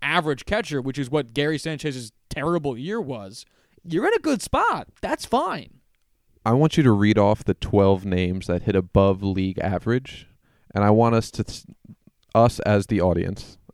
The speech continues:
Speaker 2: I'm a part of the audience on this episode. How many of those twelve players would you consider superstar catchers?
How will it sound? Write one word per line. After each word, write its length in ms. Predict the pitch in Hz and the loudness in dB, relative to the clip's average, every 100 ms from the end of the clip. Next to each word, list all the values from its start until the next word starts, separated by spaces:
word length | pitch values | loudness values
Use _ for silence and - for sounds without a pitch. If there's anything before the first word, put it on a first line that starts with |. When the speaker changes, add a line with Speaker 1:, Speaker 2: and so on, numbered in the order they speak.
| - | -4
Speaker 2:
I'm 180 | 95 101 | 0 0
a 40 | |
part 200 | - 104 | 2 2
of 40 | |
the 120 | 110 95 | 4 2
audience 400 | 90 92 90 95 | 2 0 -2 -4
on 80 | |
this 180 | 87 87 | -4 -4
episode. 500 | - - - 85 107 - _ _ _ _ _ _ _ _ - | -6 -4 -4 -4 -4 -10 _ _ _ _ _ _ _ _ -14
How 280 | - 123 135 | 0 2 4
many 260 | 143 143 | 2 2
of 160 | 127 107 | 0 6
those 240 | 110 110 | 6 6
twelve 300 | - 107 101 | 2 0 2
players 420 | - 98 98 104 | 2 2 4 2
would 180 | 101 92 | 0 0
you 120 | 98 | -2
consider 640 | 98 104 - 104 92 90 87 - _ _ _ | -2 -6 -2 2 4 2 0 -6 _ _ _
superstar 800 | - - 117 - 101 - 95 87 | -16 -2 -2 0 -2 2 2 2
catchers? 640 | - 76 - - - - | 0 -6 -6 -10 -12 -16